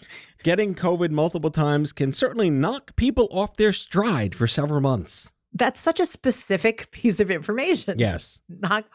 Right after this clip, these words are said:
Speaker 2: what does that mean? Instead of twenty-two inch steps, it's, like, eighteen inch steps?
Speaker 1: I, I don't know. My shoe size shrunk. What happened?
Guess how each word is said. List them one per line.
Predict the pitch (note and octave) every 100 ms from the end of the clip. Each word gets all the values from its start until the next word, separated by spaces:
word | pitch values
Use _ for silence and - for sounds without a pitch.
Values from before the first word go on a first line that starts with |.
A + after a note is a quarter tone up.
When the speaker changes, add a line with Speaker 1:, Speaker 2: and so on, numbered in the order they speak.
| _ -
Speaker 2:
what | D4+
does | G#4 G#4
that | F#4+
mean? | G#4 C4+
Instead | F3+ G3+ F#3+
of | F#3+
twenty-two | G#3 G#3+ G#3 G#3+
inch | G3+
steps, | - A3 A3 G#3
it's, | G3
like, | F#3 -
eighteen | F#3+ A3 A3+
inch | D4+ -
steps? | G4 G#4 D#3
Speaker 1:
I, | D3
I | D3
don't | E3+
know. | D#3+ C#3+ B2
My | C#3+
shoe | D#3 - D#4+
size | - A#3 D3+ A#2+
shrunk. | D3+ A2+ G2+
What | A3
happened? | C4+ C4+ F3+ G2